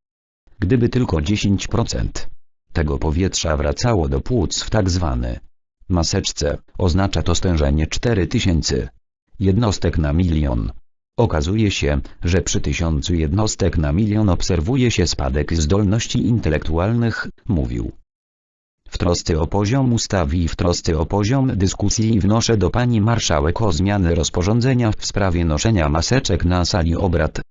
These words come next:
zwrócił się do prowadzącej obrady Elżbiety Witek, pis. Marszałek Witek nie wytrzymała. „Nie ma takiego czegoś w regulaminie Sejmu,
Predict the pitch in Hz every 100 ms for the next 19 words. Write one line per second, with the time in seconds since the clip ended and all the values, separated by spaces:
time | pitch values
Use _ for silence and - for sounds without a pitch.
0 | - 82 85 87 - 85 76 80 76 71
1 | 85 80 80 98 131 113 87 80 101 117
2 | 110 65 65 71 110 120 85 107 135 123
3 | - 76 - - _ _ _ _ _ _
4 | _ _ - 107 113 - 76 78 80 104
5 | 135 123 - 78 69 76 - 95 120 120
6 | 113 78 85 85 85 - 107 104 107 117
7 | 113 104 95 98 80 90 98 87 82 80
8 | 117 107 78